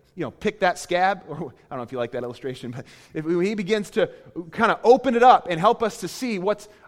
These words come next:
"Oh my, okay, I've been trusting in the wrong things." And I don't know what that is right now for you, but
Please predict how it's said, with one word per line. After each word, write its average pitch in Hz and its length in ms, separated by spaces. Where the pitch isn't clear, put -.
"Oh 262 260
my, 147 240
okay, 226 640
I've - 140
been 202 140
trusting 196 440
in 160 100
the 143 100
wrong 156 400
things." 135 540
And 135 100
I 185 80
don't 277 140
know 233 80
what 214 200
that 180 200
is 214 320
right 151 160
now 143 160
for - 160
you, 185 320
but 143 220